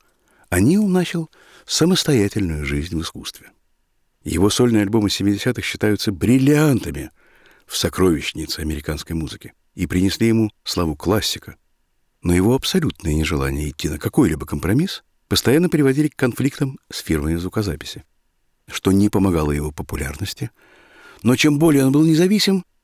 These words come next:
тем больше народу его уважало и слушало. И поэтому в девяностые он опять стал знаменит. Его душераздирающая игра на гитаре во многом сформировала музыку гранж.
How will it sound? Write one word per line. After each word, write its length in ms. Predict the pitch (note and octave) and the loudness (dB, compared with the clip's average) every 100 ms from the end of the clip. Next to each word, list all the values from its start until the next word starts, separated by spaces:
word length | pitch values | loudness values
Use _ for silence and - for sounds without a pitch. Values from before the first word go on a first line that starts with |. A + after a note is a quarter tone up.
| _ _ _ _ | _ _ _ _
тем 220 | - A2+ A2 | -2 0 2
больше 240 | D#3+ - | 2 2
народу 300 | A#2+ A#2+ A2+ | 0 2 2
его 240 | G#2+ G2+ | 0 0
уважало 680 | - F2 E2+ - D2 D#2 F2 - | 0 0 0 -2 -4 -8 -12 -10
и 80 | E2 | -8
слушало. 540 | - D#2+ D2+ - - _ _ _ _ _ _ _ | -8 -10 -12 -16 -20 _ _ _ _ _ _ _
И 80 | - | -6
поэтому 300 | D#2+ E2 F2 | -2 0 0
в 40 | D#2+ | 0
девяностые 500 | F2+ A#2 D#3 - D2+ | 2 2 2 -2 -6
он 60 | |
опять 280 | D2 - D#3 | -2 0 2
стал 180 | - D3 | 2 2
знаменит. 500 | C3+ C#3 C3+ C3 - _ | 2 4 2 0 -6 _
Его 200 | - G#2 | 0 2
душераздирающая 1120 | G2 F#2 C#3 - A#2 F#2 G2 A2 F#2+ E2 - E2 | 2 2 2 2 0 0 2 2 2 0 -2 0
игра 180 | F#2 | 2
на 100 | F2 | 0
гитаре 420 | E2 - C3+ G#2+ - _ _ _ _ _ - | -2 -2 -2 -2 -6 _ _ _ _ _ -6
во 180 | F2+ F#2+ | 0 4
многом 340 | B2+ C#3 C3+ | 4 2 -2
сформировала 680 | - G#2 G2 E2+ D#2 D#2+ D#2 | -4 -2 0 2 0 0 0
музыку 340 | E2 C#2+ - | -2 -2 -4
гранж. 480 | D2+ D2 C#2+ C#2+ | -4 -4 -4 -10